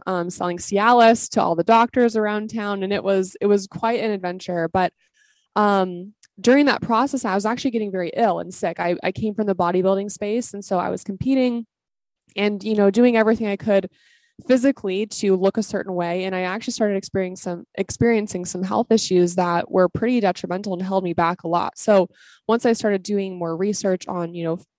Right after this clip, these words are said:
food and nutrition and stuff, I really got inspired to, um, kind of move away from my, my career, which was pharma, into more, how do I heal myself in a more,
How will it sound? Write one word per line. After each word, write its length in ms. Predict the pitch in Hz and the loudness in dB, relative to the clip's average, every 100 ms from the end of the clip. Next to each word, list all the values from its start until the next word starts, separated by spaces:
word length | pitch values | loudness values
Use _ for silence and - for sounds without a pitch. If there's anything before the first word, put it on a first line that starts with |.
| - | -4
food 280 | - 226 | 4 6
and 100 | 190 170 | 6 2
nutrition 440 | 165 208 190 202 | -2 0 0 -2
and 120 | 180 | -6
stuff, 260 | 180 175 185 | -4 -4 -2
I 80 | - | -2
really 400 | 180 202 233 226 | -2 4 6 6
got 340 | 196 180 180 | 4 2 2
inspired 720 | - 185 - 185 170 175 175 | 0 -4 -6 -6 -2 0 -2
to, 460 | - - 185 175 180 _ _ _ _ | -4 0 2 2 0 _ _ _ _
um, 220 | 185 180 175 | -2 -2 -2
kind 240 | - 311 | 0 2
of 60 | 262 | 4
move 180 | 247 | 4
away 400 | 214 180 170 175 | 4 2 0 0
from 640 | 220 - 190 175 170 170 185 _ - | -4 -2 0 0 -4 -8 -16 _ -4
my, 460 | 190 180 175 170 180 _ _ _ | 0 2 2 2 -2 _ _ _
my 180 | 190 180 | -4 -4
career, 380 | - 185 175 190 | -2 0 4 6
which 220 | 185 - | 4 4
was 180 | 175 - | -4 -2
pharma, 500 | 165 160 175 220 240 | -6 -4 -2 0 0
into 360 | - 190 - 190 | -2 -4 -2 -2
more, 180 | 175 | -2
how 220 | 180 226 269 | -4 0 4
do 100 | 302 | 4
I 100 | 262 | 4
heal 240 | 214 196 | 0 -4
myself 540 | 190 196 - 175 175 185 _ _ _ _ | -2 -4 -2 0 -2 -4 _ _ _ _
in 140 | - 190 | -2 -2
a 60 | |
more, 480 | 185 180 175 170 175 | 0 0 0 0 -2